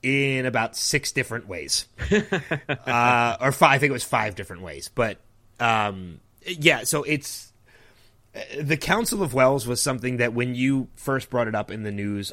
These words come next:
Speaker 1: I was absolutely thrilled about, mainly because of the fact that we know Tom Cavanaugh's acting ability and how he can distinctively change his personality for all of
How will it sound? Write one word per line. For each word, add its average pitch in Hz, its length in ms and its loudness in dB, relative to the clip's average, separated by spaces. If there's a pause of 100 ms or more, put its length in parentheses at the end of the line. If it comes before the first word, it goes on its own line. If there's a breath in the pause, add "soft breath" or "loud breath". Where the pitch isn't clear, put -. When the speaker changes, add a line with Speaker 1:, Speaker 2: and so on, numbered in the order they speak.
Speaker 1:
I 98 160 -2
was 95 260 -4 (140)
absolutely 160 480 4
thrilled 113 320 -2
about, 107 360 -2 (380 loud breath)
mainly 175 560 0
because 143 340 0
of 139 80 -4
the 127 60 -6
fact 117 300 0
that - 120 -4
we 117 180 -4
know 113 340 0
Tom 123 260 -2
Cavanaugh's 104 460 -4
acting 98 320 -6
ability 90 500 -8 (340 loud breath)
and 107 180 -6
how 110 240 0
he 110 180 -8
can 107 340 -8 (160)
distinctively 113 800 -6
change 107 720 -6 (160)
his 107 320 -6
personality 101 680 -8
for - 280 -14
all 92 280 -6
of 90 200 -14